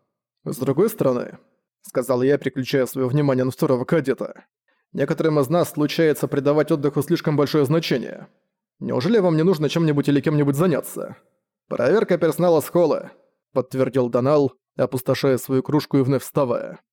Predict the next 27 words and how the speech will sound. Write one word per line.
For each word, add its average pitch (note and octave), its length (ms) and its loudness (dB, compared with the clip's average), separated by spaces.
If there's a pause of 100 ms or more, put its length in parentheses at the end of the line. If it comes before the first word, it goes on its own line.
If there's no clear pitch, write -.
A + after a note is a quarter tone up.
(200)
Намеки F#3+ 320 -2
он D#3+ 160 2
понимал C#3 320 0
превосходно, D3+ 720 -2 (300)
даже A3 260 0
если G3 240 0
не G#3+ 100 4
собирался D3 480 0
им C3 120 0
следовать. - 680 -6 (560)
«Я F3+ 280 2
уверен, G3+ 340 4
что F3+ 180 -2
вы F#3 80 4
будете F3 320 2
рады G3+ 200 2
услышать, C#3+ 420 0
что C3+ 340 2
декан C3 420 0
Каткарт E3 480 0
не C#3+ 100 0
приносит D3+ 360 0
учеников C3+ 420 0
в B2 40 -4
жертву C#3+ 280 -2
губительным C#3+ 480 2
силам. C3+ 480 -2